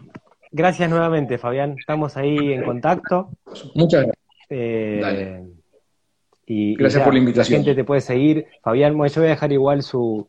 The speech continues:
Speaker 1: tiene una página web de medicina integrativa, el
Speaker 2: Sí,
Speaker 1: mail,
Speaker 2: sí,
Speaker 1: si
Speaker 2: sí.
Speaker 1: lo quiera contactar y demás, para, para seguir a-,
Speaker 2: Dale.
Speaker 1: adelante con el, el C D S.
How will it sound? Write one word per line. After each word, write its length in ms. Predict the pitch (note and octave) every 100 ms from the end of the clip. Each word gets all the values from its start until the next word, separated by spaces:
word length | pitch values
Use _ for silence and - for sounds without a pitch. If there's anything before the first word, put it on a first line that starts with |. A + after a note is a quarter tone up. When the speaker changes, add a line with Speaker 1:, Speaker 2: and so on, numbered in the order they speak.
| _
Speaker 1:
tiene 180 | C3+ B2+
una 100 | A#2
página 320 | B2 A2 A2+
web 220 | C3 D3+
de 120 | C3+ A2+
medicina 380 | A2 G#2+ - A#2
integrativa, 880 | G#2+ G#2+ G#2+ D3+ D#3 D3+ C#3+ C#3+ - _ _ _ -
el 200 | G#2+ G#2+
Speaker 2:
Sí, 20 |
Speaker 1:
mail, 140 | B2
Speaker 2:
sí, 160 | C3+ C#3
Speaker 1:
si 120 | -
Speaker 2:
sí. 40 | G#2
Speaker 1:
lo 80 |
quiera 220 | G#2 A#2+ A2+
contactar 640 | A2 A2 G2 C3+ C3 A#2+
y 80 | G#2+
demás, 400 | G#2 B2 C3+ _ - _ _ _ _ -
para, 640 | G#2 G2 F#2+ F#2 F#2 - _ _
para 180 | A2 G#2+
seguir 300 | - A2+ B2
a-, 160 | A#2 -
Speaker 2:
Dale. 180 | A#2 A#2+
Speaker 1:
adelante 340 | C3+ C#3 C3
con 160 | A#2 A2+
el, 420 | A2 G#2 F#2+ -
el 200 | - G#2+
C 160 | G#2 A#2+
D 200 | A#2 A2
S. 180 | G2